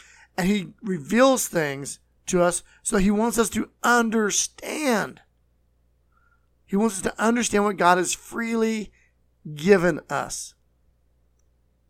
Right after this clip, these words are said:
He's freely given to us. And understand this. When you see a, someone that's claiming to be a prophet, they're gonna give a prophetic word, or there's some minister or some evangelist or something,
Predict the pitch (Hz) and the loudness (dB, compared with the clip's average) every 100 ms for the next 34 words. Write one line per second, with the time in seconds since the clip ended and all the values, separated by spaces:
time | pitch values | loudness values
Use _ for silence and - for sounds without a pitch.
0 | _ _ _ _ _ - 170 - - 220 | _ _ _ _ _ -10 -10 -8 -4 0
1 | 220 185 170 202 143 110 _ _ _ _ | 0 0 0 0 -2 -12 _ _ _ _
2 | _ _ _ - 175 131 - - - - | _ _ _ -6 -2 -2 -6 -16 -20 -20
3 | _ _ _ 190 185 165 131 _ _ _ | _ _ _ 0 0 0 -8 _ _ _
4 | _ _ _ _ _ _ - 208 226 208 | _ _ _ _ _ _ 0 2 4 2
5 | 220 214 190 156 - - - 180 190 202 | 4 4 4 0 -2 -12 -4 -2 0 0
6 | - 311 285 240 - _ _ _ - - | 0 4 6 6 2 _ _ _ 0 6
7 | 214 214 185 165 - - 170 185 180 160 | 6 6 4 0 -4 -2 0 2 0 2
8 | 160 120 165 165 156 165 - - 143 156 | 0 4 8 8 8 0 -2 -8 -8 -6
9 | 151 151 139 139 180 156 - 170 170 165 | -4 -4 -4 -2 0 0 0 4 4 6
10 | 165 156 147 139 165 156 165 160 - 165 | 2 0 -8 -8 -8 -6 -6 -6 -6 -8
11 | 160 160 143 160 160 156 - 160 175 160 | -8 -10 -6 -6 -6 -8 -8 -6 -6 -8